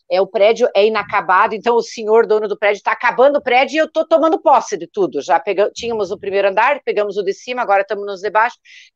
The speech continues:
pegamos já três andares. Resumindo, desde que nós saímos de lá do porão da minha mãe o ano passado, agora já fechou um ano, nós éramos em dezessete, nós estamos em quarenta.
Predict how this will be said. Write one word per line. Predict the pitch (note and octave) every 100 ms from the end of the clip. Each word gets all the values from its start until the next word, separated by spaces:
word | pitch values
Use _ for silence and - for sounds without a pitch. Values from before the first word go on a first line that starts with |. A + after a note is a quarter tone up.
| _
pegamos | A#3 G3+ A3+ G3
já | A3 A3
três | A3 A#3+ A3+
andares. | A3 F#3+ G#3 A#3 - _ _
Resumindo, | C#4 D4 D4+ G#3 E3 E3
desde | C#4 F4+ C#4+ D4
que | B3
nós | A#3 -
saímos | A3 G3 G3+ F3+
de | E3
lá | F3+ F3
do | F3+
porão | G#3 F#3 F#3
da | F3+
minha | F3+
mãe | E3+ D#3
o | F3+
ano | G#3
passado, | F#3 E3 - A3 A3 C#3+ B2+ _ _ -
agora | E3 F3 F3
já | F3+
fechou | F3 - F3 D#3
um |
ano, | F3+ G#3+ E3+ C3+ _ - _
nós | G#3 G#3 F#3+
éramos | F3 E3+ E3
em | F#3 E3+
dezessete, | F3 F3 A3+ G#3+ G#3+
nós | G3 F#3+
estamos | G3 G#3 G#3
em | G#3 G#3
quarenta. | A#3+ A#3 G#3 F3 - A2